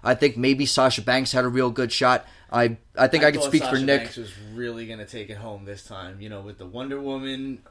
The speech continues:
Speaker 2: outfit and get up, I really thought that this was gonna be, especially with her coming out as number one and nearly making it to the end there, I really thought this was gonna be her year.
Speaker 1: Could have been a historic night, not only the first ever Women's Royal Rumble, but also have the number one entrant winning. I think that could have been an action-packed match.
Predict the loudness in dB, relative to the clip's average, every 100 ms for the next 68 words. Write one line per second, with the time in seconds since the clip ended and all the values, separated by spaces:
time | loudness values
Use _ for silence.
0 | -14 -8 -6 -6 -8 -8 -8 -8 -6 -6
1 | -8 -10 -8 -8 -8 -10 -10 -12 -12 -14
2 | -16 -14 -16 -16 -16 -14 -12 -12 -14 -10
3 | -10 -8 -10 -10 -10 -12 -10 -8 -10 -10
4 | -14 -12 -12 -6 -6 -6 -12 -20 _ _
5 | -18 -16 -14 -10 -6 -4 -4 -6 -8 -8
6 | -8 -14 -12 -10 -8 -8 -8 -8 -6 -8
7 | -12 -18 -20 -18 -10 -8 -6 -8 -8 -10
8 | -12 -16 -14 -14 -12 -14 -14 -16 -14 -4
9 | 0 2 2 2 0 2 4 4 2 2
10 | 2 2 2 4 0 -2 -4 -2 2 2
11 | 2 -2 -2 -2 -2 -2 0 0 0 0
12 | -2 -2 0 0 2 2 0 0 -2 -2
13 | 0 -2 0 -2 -4 -6 -2 0 0 -2
14 | -2 -2 -2 -2 -2 -2 0 -2 -2 0
15 | -2 -2 -6 -2 -2 0 0 0 -6